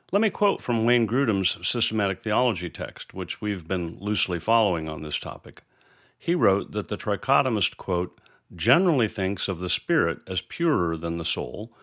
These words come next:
and when renewed, as free from sin and responsive to the prompting of the Holy Spirit," unquote. But whether or not a trichotomist is disturbed by the idea of the spirit being sinful,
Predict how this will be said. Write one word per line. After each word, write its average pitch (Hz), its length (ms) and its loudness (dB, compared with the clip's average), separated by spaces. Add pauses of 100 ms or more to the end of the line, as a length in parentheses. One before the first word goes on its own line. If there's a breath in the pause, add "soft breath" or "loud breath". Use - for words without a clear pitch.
(280 soft breath)
and 127 200 2
when 131 160 2
renewed, 123 640 2
as 104 140 0
free 117 280 -2
from 104 240 -4
sin 92 500 0
and 95 160 -4
responsive 95 680 -2
to 104 100 -14
the 101 80 -8
prompting 80 600 -6
of 92 160 -10
the 117 100 -4
Holy 160 260 0
Spirit," - 440 -8 (120)
unquote. - 560 -6 (720 soft breath)
But 110 160 -2
whether 190 300 4
or 123 80 4
not 117 220 2
a 101 40 -2
trichotomist 101 800 0
is 87 160 -2
disturbed 101 680 -2
by 90 160 0
the 95 120 0
idea 95 420 0
of 87 200 -6
the 90 80 -8
spirit - 460 -4
being 87 220 -4
sinful, - 580 -4